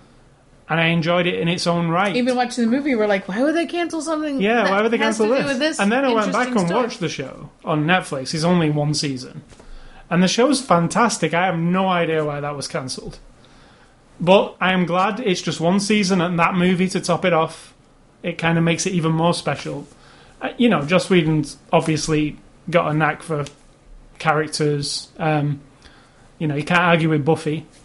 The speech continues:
Speaker 1: You know, it's a pretty good show.
Speaker 2: Mm.
Speaker 1: I, I actually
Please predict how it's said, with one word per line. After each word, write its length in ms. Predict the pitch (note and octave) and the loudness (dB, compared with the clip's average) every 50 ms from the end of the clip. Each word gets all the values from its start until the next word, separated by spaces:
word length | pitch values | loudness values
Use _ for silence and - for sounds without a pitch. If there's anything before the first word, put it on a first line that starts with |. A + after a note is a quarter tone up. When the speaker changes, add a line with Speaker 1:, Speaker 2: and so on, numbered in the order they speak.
| - - - - - _ _ - - - - | -20 -20 -20 -20 -20 _ _ -20 -20 -8 -4
Speaker 1:
You 80 | D#3+ D3+ | -2 0
know, 80 | D3+ D3+ | 0 0
it's 120 | D3+ - | 0 -2
a 20 | |
pretty 220 | - - F3 E3+ D3 | 0 0 2 2 2
good 160 | D3 D3 C3 | 0 -2 -2
show. 340 | - - D#3+ D3 C#3 C#3+ - - - - - - - - - _ _ _ _ _ _ _ _ _ _ _ _ _ _ - - | -2 -2 -2 -2 -2 -4 -8 -14 -20 -20 -20 -20 -20 -20 -20 _ _ _ _ _ _ _ _ _ _ _ _ _ _ -8 -2
Speaker 2:
Mm. 280 | B3 A#3 A#3 A3+ A3+ - | 0 0 2 0 0 2
Speaker 1:
I, 120 | G3 A#3 B3+ A3 - - | 4 4 4 4 2 2
I 240 | F#3 G#3 A#3 G3 D#3 | 4 4 6 6 4
actually 420 | D#3 - D#3 C#3+ C#3 C3+ C3 C3 | 4 0 -2 -2 -2 -4 -4 -6